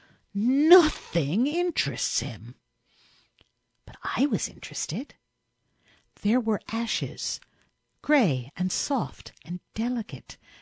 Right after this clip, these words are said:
and pretty. I knew what they were at once. And the embers, I knew the embers too. I found my apples and raked them out, and was glad, for I am very young and my appetite is active.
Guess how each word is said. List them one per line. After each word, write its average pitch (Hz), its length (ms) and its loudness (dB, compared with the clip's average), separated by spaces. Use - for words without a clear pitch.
and 226 200 -2
pretty. 147 480 0
I 262 220 4
knew 214 200 6
what 196 200 2
they 190 180 4
were 175 180 2
at 151 160 -2
once. - 480 -6
And 226 140 4
the 240 120 2
embers, 226 540 2
I 277 220 4
knew 320 180 6
the 269 220 4
embers 240 480 0
too. 196 380 0
I 160 100 0
found 226 360 4
my 240 220 2
apples 185 640 -4
and 170 200 2
raked 190 260 2
them 156 120 0
out, 160 480 -4
and 269 220 4
was 285 140 2
glad, 151 440 2
for - 220 -6
I 254 100 2
am 240 180 4
very 262 380 2
young 170 400 2
and 202 100 2
my 220 160 -2
appetite 147 640 -6
is 143 120 -6
active. 226 600 -6